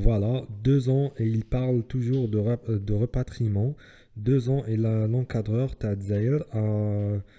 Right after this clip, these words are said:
a pu me dire, Wouch, Kash Jdid pour ton repatriement, comme si un âme ministère de l'enseignement. Tu vois.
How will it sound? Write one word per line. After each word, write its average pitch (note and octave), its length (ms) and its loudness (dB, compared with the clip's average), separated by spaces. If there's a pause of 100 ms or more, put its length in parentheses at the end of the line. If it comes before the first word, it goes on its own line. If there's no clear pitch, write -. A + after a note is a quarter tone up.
(360)
a G#2+ 100 -2
pu - 180 -2
me B2 160 2
dire, A#2+ 300 2
Wouch, B2 380 -2
Kash A#2+ 260 0
Jdid A2 380 0 (100)
pour - 160 -12
ton C3 500 0
repatriement, A#2+ 680 -2
comme A2+ 140 -2
si - 260 -4
un A#2 160 -2
âme A#2+ 380 0
ministère A2+ 640 -2
de A2 80 -2
l'enseignement. G2+ 600 -4 (640)
Tu - 100 0
vois. A2 200 2